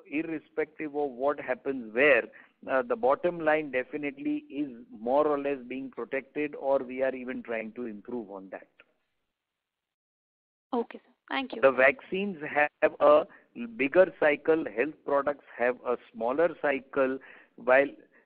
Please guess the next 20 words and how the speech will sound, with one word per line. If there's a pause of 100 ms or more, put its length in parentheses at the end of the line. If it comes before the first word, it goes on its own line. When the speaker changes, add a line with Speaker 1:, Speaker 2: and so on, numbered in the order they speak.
(120)
Speaker 1:
uh,
if
G
Ps
are
low (140)
on
the
health
product, (240)
but
having
more (100)
cycles, (300)
the
ultimate
profitability
goes (200)
up (280)
because